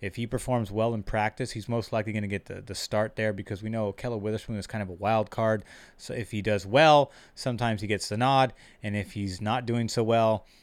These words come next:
then whoever's playing better than him in practice gets the nod. So we'll just have to see that goes. And then on offense, you know, I'm going to actually, depending on, I don't know what the rib injury is gonna look like for Jerick McKinnon going into this week, so I'm not sure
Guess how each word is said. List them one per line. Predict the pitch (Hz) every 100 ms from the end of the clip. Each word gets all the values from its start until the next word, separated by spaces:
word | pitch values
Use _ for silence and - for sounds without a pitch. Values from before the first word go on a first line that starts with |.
| -
then | 110 104
whoever's | 104 107 104 101
playing | 117 107 101
better | 101 98
than | 98
him | 98
in | 95
practice | - 95 - 98
gets | 101 87 -
the | 95
nod. | 87 82 - - - -
So | 107
we'll | 101
just | -
have | 110
to | -
see | -
that | 101 -
goes. | 95 85
And | - 127
then | 139
on | 135 135 160
offense, | 202 202 202 196 - - - _ _ _ _
you | - 139
know, | 156 160 -
I'm | 151 180 190 156
going | 151 156 147
to | - 147 139
actually, | 135 135 - 147 139 135 - - - - -
depending | - 160 220
on, | 214 175
I | 170
don't | 214
know | 208
what | 196
the | 139
rib | 117 165 143
injury | 151 143 123 127
is | 110
gonna | 135 117
look | 110 131 -
like | 131 127
for | - 107
Jerick | 120 117 120
McKinnon | 117 - 123 117
going | 110 107 101
into | 110 117
this | 117 -
week, | 127 117
so | -
I'm | 92 95
not | 120 143 120
sure | - 139 131 127